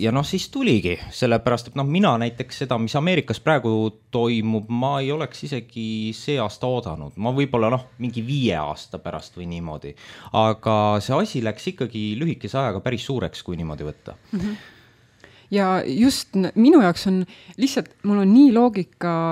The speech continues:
Speaker 2: error sellest, et, äh, sureb, noh, okei, tapetakse ära meedia teatel, äh, tapetakse ära siis neeger,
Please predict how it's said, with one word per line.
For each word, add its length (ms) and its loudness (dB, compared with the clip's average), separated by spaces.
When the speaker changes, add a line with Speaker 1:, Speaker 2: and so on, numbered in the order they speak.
Speaker 2:
error 480 2
sellest, 560 0
et, 400 -4
äh, 240 -2
sureb, 540 2
noh, 160 6
okei, 400 -2
tapetakse 640 0
ära 220 6
meedia 540 0
teatel, 380 -2
äh, 160 -2
tapetakse 560 2
ära 240 4
siis 240 -8
neeger, 480 2